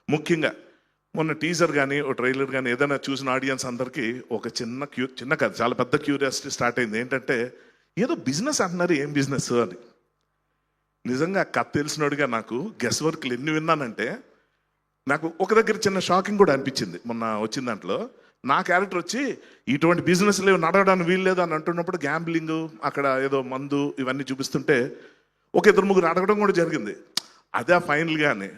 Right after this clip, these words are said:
"అది కాదు" అని చెప్తే, "అసలు ఏంటని?" అడుగుతాడు. సరే, అడిగితే మనం చెప్పేస్తాం ఏంటి, అదేం చెప్పలేదు. కానీ ఒకటి మాత్రం చెప్తా, ఈ క్యూరియాసిటీతో ఫిఫ్టీ పర్సెంట్ వచ్చే ఆడియన్స్ ఆ కథ విని,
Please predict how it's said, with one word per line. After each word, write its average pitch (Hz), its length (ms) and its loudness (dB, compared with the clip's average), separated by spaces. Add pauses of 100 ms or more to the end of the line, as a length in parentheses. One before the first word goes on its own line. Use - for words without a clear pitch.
(160)
"అది 147 160 0
కాదు" 131 480 4
అని 156 120 2
చెప్తే, 139 240 0
"అసలు 131 280 0
ఏంటని?" 139 280 0
అడుగుతాడు. 107 420 -6 (880)
సరే, 95 260 0
అడిగితే 120 340 0
మనం 120 260 -4
చెప్పేస్తాం 127 460 -4
ఏంటి, 87 320 -6 (480)
అదేం 92 220 0
చెప్పలేదు. 123 680 -2 (380)
కానీ 104 200 0
ఒకటి 110 180 2
మాత్రం 113 280 -2
చెప్తా, - 280 -8 (1080)
ఈ 135 180 4
క్యూరియాసిటీతో 135 1080 -2 (1080)
ఫిఫ్టీ 208 340 2
పర్సెంట్ 175 420 4
వచ్చే 139 200 -2
ఆడియన్స్ 120 580 -2 (800)
ఆ 101 140 -4 (140)
కథ 110 200 0 (400)
విని, 117 320 -4